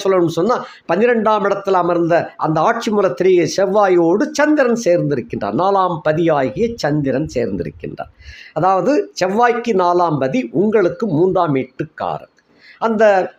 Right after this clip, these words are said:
செவ்வாய்க்கு மூன்றாம் இடத்துல தான் உங்களுடைய ராசி நாயகனும் சூரியனும் சேர்ந்து இருக்கிறாங்க. அதனால தான் இந்த க-, இதை வந்து, விஷயம் வந்து இந்த மாதிரி பின்னி பிணைந்து வரும்.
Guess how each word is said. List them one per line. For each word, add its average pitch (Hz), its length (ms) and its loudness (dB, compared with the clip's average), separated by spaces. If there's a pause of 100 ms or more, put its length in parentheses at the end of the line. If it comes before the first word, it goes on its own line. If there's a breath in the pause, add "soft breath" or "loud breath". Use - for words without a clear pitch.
செவ்வாய்க்கு 302 640 2
மூன்றாம் 240 520 2
இடத்துல 196 360 0
தான் 269 180 2
உங்களுடைய 202 340 4
ராசி 214 440 0
நாயகனும் 175 720 2
சூரியனும் 220 640 0
சேர்ந்து 214 460 0
இருக்கிறாங்க. 113 540 -4
அதனால 147 460 -2
தான் 240 200 -2 (240 loud breath)
இந்த 170 280 0
க-, 180 180 -2
இதை 165 260 2
வந்து, 214 400 2
விஷயம் 214 400 0
வந்து 185 260 0
இந்த 160 180 0
மாதிரி 196 300 0 (180 loud breath)
பின்னி 233 340 0
பிணைந்து 196 640 0
வரும். 78 220 -8